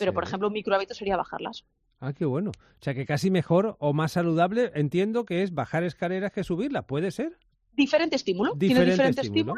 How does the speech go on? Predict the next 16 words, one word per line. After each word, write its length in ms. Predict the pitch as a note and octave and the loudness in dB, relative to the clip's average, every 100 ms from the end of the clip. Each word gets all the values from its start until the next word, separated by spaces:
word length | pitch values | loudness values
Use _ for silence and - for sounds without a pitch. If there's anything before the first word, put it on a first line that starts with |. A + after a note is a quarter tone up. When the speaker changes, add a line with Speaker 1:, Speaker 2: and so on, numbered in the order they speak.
| C5 | -4
Speaker 1:
estímulo. 400 | - _ - - | -4 _ -12 -10
Speaker 2:
Vale. 100 | A#3+ | -4
Speaker 1:
Eso 160 | A#3+ B3 | 2 2
es, 140 | D#4+ | 2
pero 420 | - C#4 F4+ F4+ _ | 0 2 2 -2 _
si 180 | - A#3 | -6 -2
te 140 | A3 | 0
das 160 | A#3+ A#3+ | 0 -2
cuenta 240 | C#4+ C#4+ | -4 -2
la 120 | C#4+ | 0
resistencia 640 | A#3+ A3 G3 - A#3 B3+ | -2 -4 -12 -6 -6 -4
que 80 | A#3+ | -4
ofrece, 500 | B3 - C#4+ - F#3 - _ | -4 -4 -6 -4 -6 -6 _
simplemente 520 | - C4+ D#4 D#4 D#4 | 0 2 2 0 0
el 80 | D#4 | 0
pensarlo, 580 | C#4+ C4 D#4 E4 F4 | 0 0 2 2 0